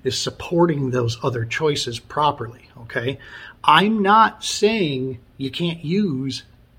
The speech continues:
you know, a certain type of, of line or this and that. I'm saying you can use anything you want, but if you're looking to improve your chances, you gotta remember the things that are in play here, okay? So,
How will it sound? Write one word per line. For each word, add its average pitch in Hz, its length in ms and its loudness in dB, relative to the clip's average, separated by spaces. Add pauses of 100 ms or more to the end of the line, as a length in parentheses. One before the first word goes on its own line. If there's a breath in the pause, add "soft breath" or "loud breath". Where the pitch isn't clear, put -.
(280)
you 160 100 -12
know, 127 200 -10
a - 80 -10
certain 151 400 -2
type 143 260 -4
of, 131 280 -4
of 127 200 -6
line 139 340 0
or 123 40 -6
this 135 200 -4
and 170 60 -4
that. 120 60 -2
I'm 160 100 0
saying 175 160 -4
you 226 80 -2
can 254 120 8
use 262 140 8
anything 240 240 4
you 147 100 0
want, 180 300 4 (640 soft breath)
but 143 380 2
if 131 160 -6
you're 131 160 2
looking 175 380 2
to 233 120 4
improve 226 360 4
your 185 100 2
chances, 226 500 -2
you 131 60 -6
gotta 117 200 0
remember 185 580 6
the 208 100 0
things 180 320 -2
that 165 100 0
are 165 80 2
in 170 160 2
play 175 320 -4
here, 120 480 -10
okay? 117 400 -8 (440 loud breath)
So, - 300 6